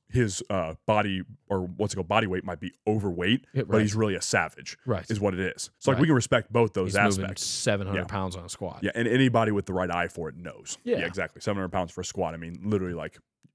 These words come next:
Speaker 1: like, a guy like that Nick, I, I always forget how to pronounce his name, Nick at First Form, the guy who does, like, six hundred something
Speaker 2: Clements?
Speaker 1: pounds.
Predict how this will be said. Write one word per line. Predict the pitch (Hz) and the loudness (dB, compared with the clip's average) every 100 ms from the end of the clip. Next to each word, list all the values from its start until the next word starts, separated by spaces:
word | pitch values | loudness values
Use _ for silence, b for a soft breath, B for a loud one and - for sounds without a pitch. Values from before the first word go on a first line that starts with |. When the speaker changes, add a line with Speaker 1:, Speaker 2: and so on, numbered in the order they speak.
| - | -8
Speaker 1:
like, | 98 - | -8 -4
a | 107 | 0
guy | 104 | 2
like | 95 92 101 | 0 -2 -4
that | 95 | -4
Nick, | 98 110 - - | 0 0 -2 -8
I, | 110 113 | -8 -4
I | 117 | 2
always | 117 - | 2 0
forget | 104 | -4
how | 90 | -4
to | |
pronounce | 101 82 85 | -4 -6 -6
his | |
name, | 87 85 | -8 -6
Nick | 95 98 | -4 -4
at | 92 | -4
First | - 98 - | -4 -4 -2
Form, | 101 107 | -4 -2
the | 101 | 0
guy | 95 | 0
who | 92 | 0
does, | 92 90 | -2 -4
like, | 85 | -8
six | - 95 | -6 -6
hundred | 98 90 123 | -6 -6 0
something | 113 160 | 0 0
Speaker 2:
Clements? | 92 92 | -2 -4
Speaker 1:
pounds. | 90 | -8